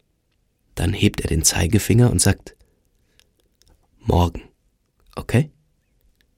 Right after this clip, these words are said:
Lukas seufzt und rollt sich auf die Seite. In dieser Nacht träumt er von Eiszapfen und Schneeflocken, von wilden Reitern, die durch den Schnee galoppieren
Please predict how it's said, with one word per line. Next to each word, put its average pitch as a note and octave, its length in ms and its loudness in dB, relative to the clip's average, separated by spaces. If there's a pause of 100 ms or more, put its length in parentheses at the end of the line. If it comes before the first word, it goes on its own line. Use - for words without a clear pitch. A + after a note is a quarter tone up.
(1400)
Lukas - 480 0
seufzt - 640 -2
und - 220 -6
rollt C2+ 180 0
sich - 160 -4
auf E2 80 -4
die - 120 -6
Seite. - 440 -2 (2500)
In F#2 140 -2
dieser A2+ 280 4
Nacht G2 400 2 (380)
träumt - 340 0
er F#2 80 0
von - 240 -4
Eiszapfen - 680 0
und - 140 -12
Schneeflocken, - 720 -2 (640)
von - 260 -8
wilden F#2 300 0
Reitern, G2+ 580 2
die - 100 -10
durch - 200 -4
den - 140 -6
Schnee - 280 2
galoppieren G2+ 600 0